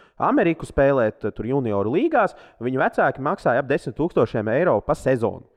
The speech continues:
Tā kā es domāju, ir jāsaprot, ā, katram, vai pieņemsim, la-, labi, tie bija citi laiki, citas līgas, katrā vietā naudas atšķirās, cik tas viss maksā,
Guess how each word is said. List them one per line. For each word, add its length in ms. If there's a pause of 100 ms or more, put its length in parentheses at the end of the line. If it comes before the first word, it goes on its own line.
(280)
Tā 80
kā 240
es 80
domāju, 400
ir 140
jāsaprot, 480 (260)
ā, 320
katram, 400
vai 160
pieņemsim, 540 (100)
la-, 140 (180)
labi, 320
tie 140
bija 100
citi 240
laiki, 400
citas 320
līgas, 320
katrā 320
vietā 300 (100)
naudas 320
atšķirās, 560
cik 160
tas 80
viss 160
maksā, 320